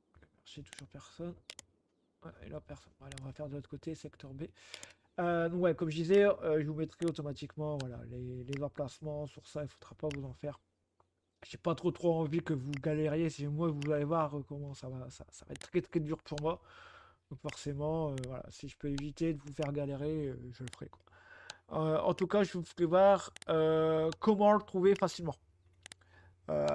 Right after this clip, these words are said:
il y a une petite astuce, il y a une petite bougie qui sera allumée dans l'emplacement, euh, adéquat, euh, où que se situe le, le, euh, la lettre. Donc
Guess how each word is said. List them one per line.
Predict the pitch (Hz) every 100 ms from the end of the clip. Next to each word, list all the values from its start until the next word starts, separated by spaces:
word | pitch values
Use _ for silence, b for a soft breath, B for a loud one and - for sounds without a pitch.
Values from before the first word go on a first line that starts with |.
| 156
il |
y |
a | 165
une | 151
petite | - -
astuce, | 160 - 208 214 208
il |
y | 175
a |
une | 143
petite | 175 175 160
bougie | 165 160 185
qui | 180
sera | - 160 156
allumée | 180 175 180 180 185
dans | 170 156
l'emplacement, | 156 165 156 - 170 170 160 -
euh, | 135 135 -
adéquat, | 151 151 - - - - - _ _ _ _ _ _ _ _ _ _ _ -
euh, | 135 67 - - - 50 - - - - - - - -
où | 156 170
que | 165 160 156
se | -
situe | 135 156 - - 170
le, | 156 139 135 135
le, | 131 131 131 131 - b b b _ -
euh, | - -
la | 160
lettre. | 143 127 - - -
Donc | 147